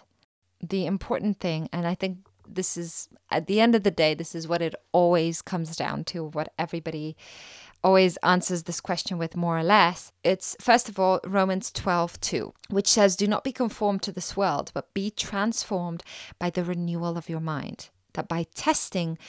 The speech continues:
you may discern what is the will of God, what is good and acceptable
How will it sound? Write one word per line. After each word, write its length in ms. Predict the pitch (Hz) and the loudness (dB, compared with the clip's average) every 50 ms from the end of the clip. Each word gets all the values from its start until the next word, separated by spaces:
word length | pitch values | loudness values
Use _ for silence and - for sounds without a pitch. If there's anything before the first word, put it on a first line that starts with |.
| - - - _ _ | -20 -20 -20 _ _
you 100 | 175 165 | -8 -6
may 160 | 170 170 160 | -4 -4 -4
discern 560 | - 165 - - - - 214 233 247 254 247 | -4 -6 -6 -6 -2 -2 0 0 0 0 0
what 160 | 233 208 196 | 0 -2 -2
is 140 | 185 175 - | -2 -4 -4
the 120 | - 160 151 | -4 -4 -4
will 280 | 147 165 190 214 247 | 0 2 2 4 4
of 160 | 285 277 - | 2 2 2
God, 380 | - 185 165 156 147 151 160 - - _ _ - - - _ _ | 2 2 2 2 0 -4 -6 -8 -14 _ _ -20 -20 -20 _ _
what 140 | 175 175 | -6 -4
is 160 | 180 185 175 175 | -4 -4 -6 -6
good 400 | - 175 170 165 160 160 165 - - | -6 -4 -2 -2 -2 -4 -6 -8 -10
and 160 | - 180 175 | -10 -10 -10
acceptable 880 | 165 - - - - - 226 226 - - - 165 - 147 147 151 151 | -10 -12 -14 -16 -12 -10 -10 -12 -10 -12 -14 -10 -6 -6 -6 -6 -6